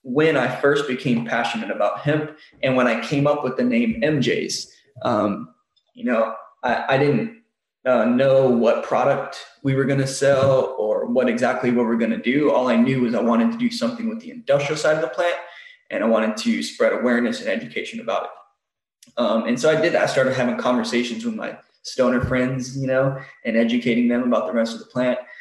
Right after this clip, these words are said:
At that point, I started consuming heavily because I wanted to, um, I wanted to challenge the stigma that,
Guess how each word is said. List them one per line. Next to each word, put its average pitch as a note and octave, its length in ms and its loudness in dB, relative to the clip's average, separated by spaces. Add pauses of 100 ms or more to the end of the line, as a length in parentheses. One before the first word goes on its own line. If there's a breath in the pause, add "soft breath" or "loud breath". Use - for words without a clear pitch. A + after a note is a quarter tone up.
(180 loud breath)
At A#2 140 -4
that C3 260 0
point, B2+ 200 0
I A2+ 40 2
started A#2 360 -2
consuming A#2 760 -2
heavily B2+ 580 2
because A#2 360 -2
I A2 80 2
wanted B2+ 460 0
to, A#2 320 0
um, A2+ 380 -4 (520 soft breath)
I - 40 0
wanted C3+ 360 2
to B2+ 220 0
challenge C3 560 0
the A#2+ 120 -2
stigma B2+ 540 0
that, A#2 340 2